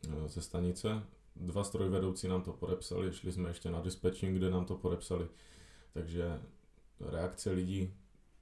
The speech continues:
byly více přívětivé než méně přívětivé. To, co teďka čtu někdy na tom, na internetu, na těch webech, že jsme na to měli fůru času a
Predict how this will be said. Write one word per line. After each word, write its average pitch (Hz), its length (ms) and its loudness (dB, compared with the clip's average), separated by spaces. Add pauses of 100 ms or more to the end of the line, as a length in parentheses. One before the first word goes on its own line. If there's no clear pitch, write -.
(360)
byly 92 240 4
více 92 260 0
přívětivé 92 600 2
než 90 160 0
méně 87 260 2
přívětivé. 85 640 -2 (220)
To, 95 100 -4
co 92 160 -4
teďka 95 280 0
čtu 92 280 -4
někdy 92 320 4
na 90 100 4
tom, 90 320 2 (180)
na 73 320 -4
internetu, 95 540 2
na 92 100 4
těch 90 240 0
webech, 87 240 4
že 87 120 4
jsme 87 140 4
na 87 80 4
to 87 140 0
měli 90 340 4 (100)
fůru 92 340 -2
času 87 460 -2 (1600)
a 78 320 0